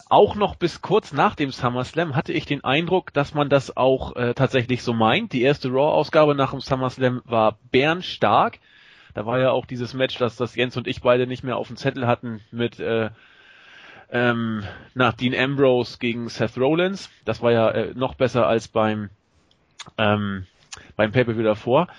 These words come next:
Aber dann hat man richtig gemerkt, auch wie, wie Raw aufgebaut wurde, die einzelnen Shows und die Segmente und wie der Pay-Per-View Night of Champions aufgebaut wurde.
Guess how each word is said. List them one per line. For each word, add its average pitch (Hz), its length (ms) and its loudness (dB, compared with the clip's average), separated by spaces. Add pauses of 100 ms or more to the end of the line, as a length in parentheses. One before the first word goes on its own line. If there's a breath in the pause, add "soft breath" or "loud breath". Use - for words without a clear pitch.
(560 loud breath)
Aber 135 220 4
dann 165 200 2
hat 175 100 0
man 151 120 0
richtig 175 340 -8
gemerkt, 139 600 -4 (160)
auch 147 280 0
wie, 147 180 -12
wie 135 140 -6
Raw 131 420 -2
aufgebaut 165 640 -2
wurde, 180 280 0
die 151 140 0
einzelnen 160 460 -2
Shows 165 280 -4
und 156 100 -4
die 147 40 -4
Segmente 156 460 -2
und 170 320 0
wie 160 140 0
der 147 160 6
Pay-Per-View 123 720 0
Night 123 220 2
of 123 120 -4
Champions 147 400 -4
aufgebaut 110 560 0
wurde. 117 300 0